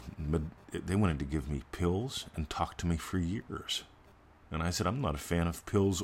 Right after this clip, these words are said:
or years. I'm a fan of fun." And I'm a fan of nature, so I got into a couple things. I was already into N L P. I started that when I was a policeman. I got into the Native American stuff. I s-, I sort of started that when I was a kid with my grandma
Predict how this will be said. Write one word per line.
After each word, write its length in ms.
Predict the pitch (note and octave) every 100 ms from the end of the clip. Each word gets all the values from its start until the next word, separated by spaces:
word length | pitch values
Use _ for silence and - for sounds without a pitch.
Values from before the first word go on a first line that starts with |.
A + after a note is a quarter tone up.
| -
or 220 | G2 A2
years. 540 | G2+ E2 B1+ - -
I'm 120 | E2+ G2
a 60 |
fan 300 | E2 F2+ E2
of 80 | D#2+
fun." 500 | - - D2+ C2 F2+ - - - - - - - - - - -
And 100 | F2
I'm 100 | G2
a 60 | G2
fan 220 | - F#2
of 140 | F2+ E2+
nature, 400 | G2 - - D2
so 200 | - D#2+
I 60 |
got 160 | F2 F#2+
into 220 | D#2+ E2+
a 40 |
couple 300 | E2 F2+ -
things. 420 | E2 F2+ G2 D#2 -
I 20 |
was 180 | C#2+ C#2
already 280 | D#2 D2+ D2+
into 180 | D2 C#2+ D#2+
N 120 | D2
L 120 | C#2+
P. 320 | - F#2+ F#2 F2
I 160 | D2+ D2+
started 320 | - - D#2+
that 220 | C#2 D#2 -
when 100 | D2+
I 80 |
was 160 | C#2+ C#2+
a 40 |
policeman. 520 | - - - - B1+ - - - - - - - - - - - - - - - - -
I 40 | E2+
got 120 | F2+
into 180 | F2 E2
the 160 | D2+
Native 240 | F2+ F2+ D2+
American 400 | F2 G#2 G#2+ D#2
stuff. 460 | - E2+ G2 -
I 20 |
s-, 160 | D2+ -
I 160 | - -
sort 300 | - D3 C#3+
of 80 |
started 300 | C3 C3 A#2+
that 260 | A#2 A#2 G#2+
when 100 | G2
I 60 | G2+
was 120 | E2+
a 40 |
kid 220 | D#2+ G2
with 180 | F2+ E2+
my 80 | D2+
grandma 560 | C#2 F2 A#2 D#2+ C2